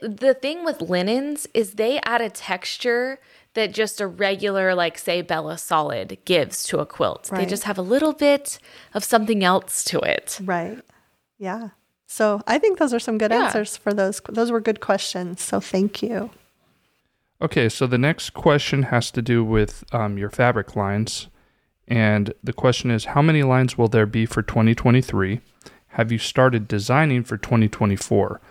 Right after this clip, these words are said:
Speaker 3: I love all the small projects. I also love items that aid in organization. Have you des-, designed any patterns for small projects that aid in organization? Or are there any that you do plan to design?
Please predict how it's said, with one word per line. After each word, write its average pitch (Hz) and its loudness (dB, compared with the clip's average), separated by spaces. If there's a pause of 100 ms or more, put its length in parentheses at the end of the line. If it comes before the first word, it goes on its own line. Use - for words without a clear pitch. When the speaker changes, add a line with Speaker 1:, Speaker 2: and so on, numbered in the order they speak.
(360)
Speaker 3:
I 120 -2
love 123 4
all 123 8
the 117 2
small 113 0
projects. 110 0
I 113 2
also 127 0
love 110 2
items 107 0
that 104 2
aid 110 6
in 107 6
organization. 107 2
Have 107 0
you 104 2
des-, 107 4 (200)
designed 131 2
any 135 0
patterns 117 0
for - -4
small 131 2
projects 104 2
that - -6
aid 120 2
in 113 2
organization? 110 -2 (720)
Or 107 4 (160)
are 113 4
there 107 4
any 110 6
that 104 0
you 110 2
do 110 6
plan 101 0
to - -10
design? - -6